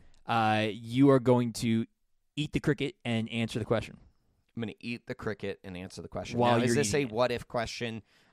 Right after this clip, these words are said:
Speaker 2: about
Speaker 1: About
Speaker 2: any what
Speaker 1: this
Speaker 2: if
Speaker 1: episode.
Speaker 2: or specifically
Speaker 1: Specifically
Speaker 2: this
Speaker 1: about
Speaker 2: episode?
Speaker 1: this episode. Okay.
Speaker 2: I don't know if I have that many questions about this episode to ask
Speaker 1: You just
Speaker 2: you.
Speaker 1: gotta think of one. Just one for when we, we eat the,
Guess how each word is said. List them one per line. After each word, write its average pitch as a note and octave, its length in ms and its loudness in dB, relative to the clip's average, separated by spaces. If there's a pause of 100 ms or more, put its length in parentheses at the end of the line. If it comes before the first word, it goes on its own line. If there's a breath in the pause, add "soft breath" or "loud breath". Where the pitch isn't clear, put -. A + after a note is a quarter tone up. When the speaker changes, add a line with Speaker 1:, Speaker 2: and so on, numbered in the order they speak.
Speaker 2:
about A#2+ 380 2
Speaker 1:
About C#3 160 6
Speaker 2:
any C#3 100 4
what D#3 200 10
Speaker 1:
this F#3+ 80 4
Speaker 2:
if D3 60 4
Speaker 1:
episode. C3+ 280 0
Speaker 2:
or C3 260 2
specifically C3 760 -2
Speaker 1:
Specifically D#3 680 8
Speaker 2:
this B2+ 80 4
Speaker 1:
about A#2+ 320 4
Speaker 2:
episode? F2 340 -8
Speaker 1:
this B2+ 300 6
episode. - 440 -6 (720)
Okay. A2+ 360 -4
Speaker 2:
I B2+ 60 -6
don't D#3+ 120 2
know D3+ 80 6
if B2 80 2
I B2+ 80 2
have A#2+ 120 -2
that A#2 120 -2
many A2+ 140 -12
questions A2 480 -8
about G2+ 220 -8
this G2 160 -8
episode G2 400 -8
to F2 80 -10 (100)
ask F#2+ 260 -4
Speaker 1:
You C#3 80 -6
just G#3 140 0
Speaker 2:
you. - 60 -4
Speaker 1:
gotta A3 120 6
think G3+ 140 2
of E3+ 80 6
one. D#3+ 320 2 (260)
Just F3+ 160 -2
one F3+ 520 2
for D#3+ 80 4
when D#3+ 180 4
we, D#3+ 140 0
we D#3 140 4
eat E3 100 -2
the, D3 80 -2